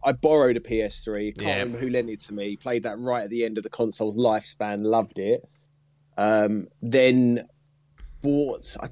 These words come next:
Speaker 1: I don't, I, my timings with PlayStation four get mixed up, but I don't know when this came out as the remaster in relation to the release of the console. I feel like it was quite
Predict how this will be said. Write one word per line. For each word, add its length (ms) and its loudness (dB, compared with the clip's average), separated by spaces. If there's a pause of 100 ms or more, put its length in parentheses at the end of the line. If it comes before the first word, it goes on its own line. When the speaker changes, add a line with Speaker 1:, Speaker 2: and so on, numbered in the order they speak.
(120)
Speaker 1:
I 80 -4
don't, 220 -4
I, 180 0
my 140 0
timings 560 2
with 80 -20
PlayStation 520 -4
four 520 4 (560)
get 180 -4
mixed 340 0
up, 220 2
but 120 0
I 80 2
don't 140 2
know 80 4
when 440 4 (420)
this 200 2
came 260 -2
out 360 -4
as 120 -8
the 80 -4
remaster 560 0
in 80 -2
relation 440 2
to 120 -4
the 40 -4
release 280 0
of 60 -6
the 40 -8
console. 400 0
I 40 -4
feel 140 0
like 140 2
it 60 0
was 80 -2
quite 340 0